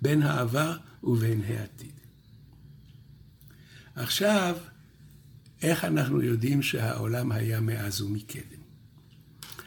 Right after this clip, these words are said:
אני אתן לכם את אחת ההוכחות שהיא חביבה ופשוטה, והיא אומרת כך: מה זה הווה?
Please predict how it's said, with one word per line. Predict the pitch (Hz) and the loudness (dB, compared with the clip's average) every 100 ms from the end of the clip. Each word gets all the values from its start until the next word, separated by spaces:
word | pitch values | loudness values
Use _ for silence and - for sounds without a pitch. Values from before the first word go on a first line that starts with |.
| - | -4
אני | 151 180 | 0 2
אתן | 160 165 | 2 2
לכם | 160 147 147 | 2 0 -2
את | 127 120 | -2 -4
אחת | 117 143 143 | -4 -4 -2
ההוכחות | 139 120 127 113 147 143 | -4 -4 -6 -6 -2 -2
שהיא | - 120 120 | -2 -2 -2
חביבה | 120 110 104 110 147 147 | -2 -2 -2 -2 -2 -2
ופשוטה, | 120 110 - 120 - - - - - - - - - - - - - - - | -4 -6 -8 -10 -8 -6 -6 -8 -18 -20 -20 -14 -14 -14 -20 -20 -20 -20 -6
והיא | 117 117 | -2 0
אומרת | 113 107 107 - | 2 0 -2 -6
כך: | - - - - - - - - - - - - - - - - | -10 -12 -14 -18 -20 -20 -20 -20 -20 -20 -20 -20 -20 -20 -20 -4
מה | 139 165 | 4 6
זה | 185 185 | 8 8
הווה? | 165 120 113 | 8 6 4